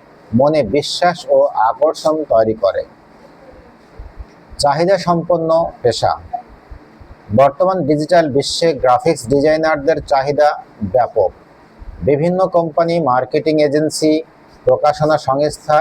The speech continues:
এবং ফ্রিল্যান্সিং প্ল্যাটফর্মে প্রতিনিয়ত গ্রাফিক্স ডিজাইনারদের প্রয়োজন হয়। এটি একটি লাভজনক এবং সৃজনশীল পেশা বটে।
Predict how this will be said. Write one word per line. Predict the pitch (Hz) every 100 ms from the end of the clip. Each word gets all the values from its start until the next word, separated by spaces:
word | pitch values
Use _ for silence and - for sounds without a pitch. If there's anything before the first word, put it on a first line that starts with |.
| 151
এবং | 135 139 123 190 622 - - - -
ফ্রিল্যান্সিং | 160 175 190 185 196 196
প্ল্যাটফর্মে | 175 131 139 - 175 165 117 87 - - - - -
প্রতিনিয়ত | 165 180 202 190 143 185 202 175
গ্রাফিক্স | 143 113 135 - 156
ডিজাইনারদের | 110 131 143 147 143 127 143 147 - -
প্রয়োজন | - 123 117 123
হয়। | 104 104 90 87 - - - - - - - -
এটি | 147 190
একটি | 190 190 185
লাভজনক | 123 127 139 143 170 175 175
এবং | 139 127 123 220 - - -
সৃজনশীল | - - 170 175 202 185 - 170 202 -
পেশা | 131 - 135
বটে। | 101 90 90